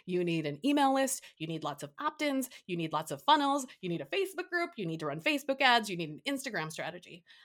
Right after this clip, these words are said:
I saw these bright, shiny objects and saw people having success with those, and I bought it all like, 'Yes, I will do all those things.' I noticed in my metrics that I wasn't getting clients from my Facebook group.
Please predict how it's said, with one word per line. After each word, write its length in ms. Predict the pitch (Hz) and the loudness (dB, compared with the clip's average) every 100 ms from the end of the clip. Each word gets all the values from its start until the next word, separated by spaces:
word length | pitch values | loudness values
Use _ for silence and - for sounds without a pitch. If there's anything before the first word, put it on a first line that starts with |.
| - | -4
I 60 | 214 | -2
saw 200 | 220 262 | 0 0
these 220 | 269 202 | 0 -2
bright, 340 | - 208 - | -2 -2 -2
shiny 400 | - 196 190 202 | -2 0 0 0
objects 520 | 165 160 175 254 - - - | -4 -6 -4 -6 -8 -14 -8
and 100 | 196 | -4
saw 140 | 220 214 | 0 0
people 240 | 240 220 | -2 -6
having 240 | 208 180 | -4 -6
success 560 | 165 156 - - 160 - | -8 -12 -12 -8 -8 -8
with 140 | 262 | -6
those, 320 | 302 311 320 - _ - | 2 2 2 -4 _ -6
and 100 | 202 | 0
I 80 | 196 | 0
bought 240 | 196 185 | 4 4
it 80 | 220 | 4
all 160 | 208 202 | 4 4
like, 220 | 175 175 | 2 -2
'Yes, 380 | - 403 508 - | 4 6 6 6
I 80 | 285 | 4
will 120 | 294 | 4
do 100 | 381 | 4
all 200 | 415 466 415 | 8 8 8
those 220 | 247 220 | 8 4
things.' 440 | 160 170 196 - _ _ _ _ _ _ _ _ | -4 -8 -12 -16 _ _ _ _ _ _ _ _
I 120 | 202 | 0
noticed 340 | 202 220 320 330 | 4 4 2 0
in 100 | 294 | 0
my 120 | 247 | 0
metrics 480 | 170 156 160 156 - | 0 -2 -6 -8 -8
that 100 | 175 | -2
I 120 | 170 170 | 0 0
wasn't 420 | 165 165 214 220 | 0 0 -2 -4
getting 180 | 247 247 | -4 -4
clients 340 | - 196 196 | -4 -4 -4
from 120 | - | -4
my 80 | 233 | -4
Facebook 400 | 233 170 - 170 | -4 -8 -8 -10
group. 260 | 170 156 | -6 -6